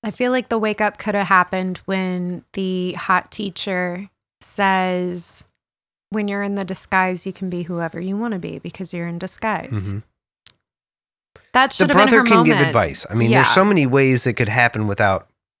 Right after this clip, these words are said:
Speaker 1: Him getting involved and implying that he had
Speaker 2: And dating a
Speaker 1: sex with his
Speaker 2: sixteen-year-old
Speaker 1: sister.
Speaker 2: student,
Speaker 1: It,
Speaker 2: yeah.
Speaker 1: yes.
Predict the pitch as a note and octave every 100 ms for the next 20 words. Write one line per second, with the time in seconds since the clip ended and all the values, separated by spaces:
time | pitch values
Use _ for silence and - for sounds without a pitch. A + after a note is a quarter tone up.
0 | _ _ _ _ - G#3+ B3 A#3+ A#3+ A3+
1 | A#3 A3 G3+ G3+ G#3+ G#3+ G#3 G#3 G#3 G3+
2 | G3 G3+ G3+ F#3+ F#3+ F#3+ F3+ D3 A#2+ A#2
3 | A2+ G#2+ G2 - G2+ F#2+ G2 F#2 F#2 F2+
4 | E2+ A3 A3 A3 - C4 C4 B3+ C4+ D4+
5 | E4+ F4+ E4+ B3+ - -